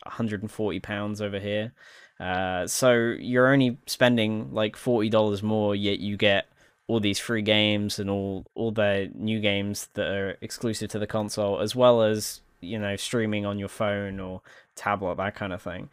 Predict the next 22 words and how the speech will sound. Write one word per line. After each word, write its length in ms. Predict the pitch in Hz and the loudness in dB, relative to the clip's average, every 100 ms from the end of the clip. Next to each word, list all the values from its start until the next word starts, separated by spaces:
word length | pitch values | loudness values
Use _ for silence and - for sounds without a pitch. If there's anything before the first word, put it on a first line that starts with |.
| - - _ | -20 -20 _
So 240 | - 135 120 | 0 4 6
it's 200 | 117 - - | 4 -2 -2
a 140 | 127 - - | -2 -2 -6
really 380 | 113 135 160 147 | 4 6 8 6
good 200 | 139 120 | 4 4
value 340 | 120 120 120 | 6 6 4
for 160 | - 113 | 0 2
money 500 | 107 110 131 156 - | 4 4 4 2 0
if 160 | - 113 | -4 2
you're 100 | 117 | 2
looking 380 | 113 - 110 104 | 2 2 -2 0
at 320 | 107 104 - _ - - _ - | 0 0 -2 _ -20 -20 _ -6
the 160 | 107 | -2
increase 480 | 117 113 107 117 107 | 0 0 0 -2 0
in 140 | 107 101 | -2 -4
price, 560 | - 101 120 139 - - | -2 0 0 0 -4 -6
but 460 | 117 107 120 117 - - - | -2 6 8 8 4 -2 -4
<laughs> 120 | - - - - | -20 -18 -4 0
it's 180 | 120 - | 0 4
also 360 | 139 127 131 120 | 4 6 6 4
really 400 | 107 113 117 117 | 4 2 4 4
scummy 600 | - - 104 120 123 | 2 4 6 6 6